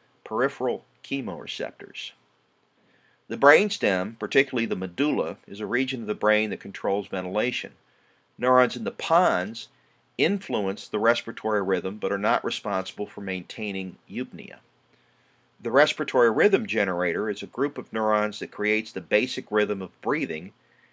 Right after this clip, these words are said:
and it's found within a structure called the ventral respiratory column or group. Neurons in the medullary reticular formation assist the,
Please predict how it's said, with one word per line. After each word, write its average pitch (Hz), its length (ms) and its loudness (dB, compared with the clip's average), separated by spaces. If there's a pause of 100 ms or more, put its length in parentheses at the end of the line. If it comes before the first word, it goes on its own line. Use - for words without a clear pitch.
(180)
and 107 80 -4
it's - 100 -6
found 147 260 6
within 131 200 0
a 120 40 -2
structure 107 440 0
called 104 240 -2
the 98 80 -4
ventral 117 560 -2
respiratory 101 720 -2
column 101 500 -4
or 87 140 -8
group. - 420 -6 (1000)
Neurons 139 560 4
in 117 180 -6
the 110 80 -4
medullary 123 600 2
reticular 104 560 -2
formation 98 720 -6 (580)
assist - 580 0
the, 110 160 -2